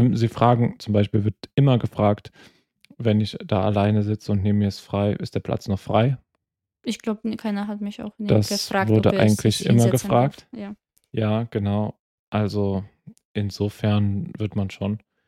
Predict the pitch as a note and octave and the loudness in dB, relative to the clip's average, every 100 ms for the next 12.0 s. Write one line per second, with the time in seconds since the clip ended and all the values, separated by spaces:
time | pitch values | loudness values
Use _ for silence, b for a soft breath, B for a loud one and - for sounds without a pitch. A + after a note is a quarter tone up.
0 | _ _ _ _ G#2 G2+ F#2+ - F#2+ - | _ _ _ _ -6 -4 -6 -6 -6 -4
1 | F#2+ F#2+ _ _ - A2 G#2+ G2 F#2 G2 | -8 -10 _ _ -2 0 0 0 -2 -6
2 | - - G2 - - F#2 F#2 F#2+ G2 G#2 | -8 -6 -6 -6 -12 -8 -6 -4 -4 -4
3 | G2 F#2+ G2 G2+ G2+ G2 G2 - _ _ | -6 -4 -6 -6 -8 -8 -10 -12 _ _
4 | _ _ _ _ _ _ - A2 G#2 G2 | _ _ _ _ _ _ -6 -2 0 -2
5 | G2 G2 F#2+ - F#2 - F#2+ G2 F#2 F#2+ | -6 -8 -10 -10 -14 -12 -10 -8 -8 -10
6 | - G#3+ A2 G#2 G2 - F#2 F2+ - - | -4 -2 -2 -2 -4 0 0 -2 -8 0
7 | G#2 G2+ G2+ F#2+ F#2+ F#2+ F#2+ F#2+ G#2+ G#2 | 2 4 2 2 0 -2 -2 0 2 2
8 | G#2 - A2 - G#2 - G2 G#2 B2+ _ | -2 0 0 0 -4 -2 -2 -2 -4 _
9 | _ _ - G#2+ G2+ - G#2 - G2+ G2 | _ _ -12 -10 -10 -12 -16 -6 -4 -4
10 | - _ - G#2 F#2+ F#2 - - G#2 - | -8 _ -4 -4 -4 -10 -10 -6 -6 -6
11 | - A2 G2 G2 F#2 F#2+ F#2+ - G2+ - | -8 -6 -4 -4 -4 -4 -4 -6 -12 -14